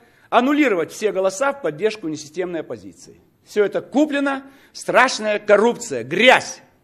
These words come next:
Вот такая, такие люди грязью идут к власти,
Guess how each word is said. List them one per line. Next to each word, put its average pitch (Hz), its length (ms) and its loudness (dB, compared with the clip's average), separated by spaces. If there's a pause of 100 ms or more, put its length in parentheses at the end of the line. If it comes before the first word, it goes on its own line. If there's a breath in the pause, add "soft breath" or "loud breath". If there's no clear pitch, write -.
(120)
Вот 180 160 -4
такая, 233 500 2
такие 233 380 -4
люди 226 280 0
грязью 170 680 0 (340 soft breath)
идут 262 300 -2
к - 60 -12
власти, 220 480 2